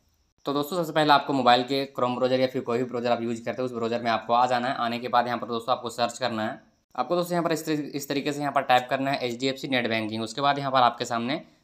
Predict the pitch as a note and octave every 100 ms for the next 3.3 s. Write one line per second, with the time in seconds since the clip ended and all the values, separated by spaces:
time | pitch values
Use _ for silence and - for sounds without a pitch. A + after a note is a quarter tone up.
0 | _ C#3 C3+ C3 C3+ C3+ D3 C3 B2+ C#3
1 | B2 C#3 C#3+ D3 D3+ - C3+ C#3 C#3+ C3+
2 | B2+ A#2 C3 B2+ A#2+ B2 C3 - B2+ B2
3 | A#2+ A#2 A#2